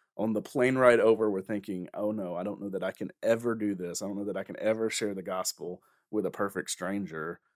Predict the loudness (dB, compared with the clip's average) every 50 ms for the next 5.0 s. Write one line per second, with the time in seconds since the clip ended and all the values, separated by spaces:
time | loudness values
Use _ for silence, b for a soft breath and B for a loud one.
0 | _ _ -20 -4 -4 -2 0 0 0 -2 -4 _ -12 -10 -8 -8 -6 -8 -8 -4
1 | -2 -4 -4 -4 -4 -6 -4 -2 0 -2 -2 -2 -2 -4 -4 -4 -4 -6 -4 -4
2 | -2 -2 -4 -6 -6 -14 -8 -4 -2 -2 -2 -2 -4 -6 -6 -4 -4 -2 -2 -4
3 | -4 -8 -12 -16 -12 -12 -12 -12 -12 -16 -16 -16 -16 -18 -20 -20 -20 -20 -12 _
4 | -8 -6 -6 -6 -6 -8 -6 -4 -4 -4 -4 -4 -8 -14 -10 -10 -10 -10 -10